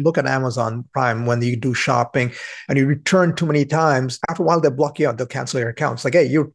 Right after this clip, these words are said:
t-, buying stuff and returning it all the time." So you either don't understand what you're doing or you, you're just one of those people. And so people get blocked out. Sooner or later, you'll get that place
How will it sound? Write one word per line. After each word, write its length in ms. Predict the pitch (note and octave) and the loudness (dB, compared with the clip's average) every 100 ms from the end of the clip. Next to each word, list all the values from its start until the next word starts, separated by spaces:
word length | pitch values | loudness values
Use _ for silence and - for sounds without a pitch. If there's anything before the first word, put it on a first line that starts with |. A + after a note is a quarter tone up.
| _ | _
t-, 120 | F3 D3 D3+ | -8 0 2
buying 180 | F3 E3+ | 2 0
stuff 180 | F3+ D#3+ | 0 0
and 80 | C3 | -6
returning 340 | B2+ - C3+ B2+ | -8 -6 -4 -2
it 40 | A#2+ | 0
all 120 | A#2+ | 0
the 120 | A2+ - | -2 -6
time." 140 | B2+ - E3 | -10 -12 -6
So 60 | - C#3+ | -2 0
you 80 | D#3 D3+ C#3+ | 2 4 4
either 180 | C3+ C3 B2 | 2 2 2
don't 200 | C3 C3 A#2+ - - - | 0 0 -6 -14 -10 -6
understand 320 | B2+ - D3 | -2 0 2
what 100 | D3 | 2
you're 160 | D3+ C3 | 0 2
doing 160 | D3+ E3 | 4 4
or 80 | C3+ C3 | 2 2
you, 60 | B2 | 0
you're 180 | B2 A#2 B2 | -4 -4 -4
just 160 | - C3+ | -4 -4
one 80 | |
of 60 | A#2+ | -2
those 140 | A#2 - | -4 -4
people. 220 | C3 A#2 - - - - - | -4 -4 -8 -14 -20 -10 -4
And 100 | D3 - | -4 0
so 60 | D3+ - D#3+ | 0 2 2
people 200 | C#3 D3+ D3 | 4 4 4
get 140 | D3 B2+ | 2 0
blocked 180 | C#3+ D3 | -2 -2
out. 160 | C3 A2 | -4 -2
Sooner 260 | - A#3 A3+ | 0 4 4
or 40 | D3 | 6
later, 160 | F#3 D3 | 6 4
you'll 240 | C3+ B2 C#3 | 2 2 0
get 140 | D3 | 2
that 180 | B2+ - | 0 0
place 180 | C3+ B2 | -4 -6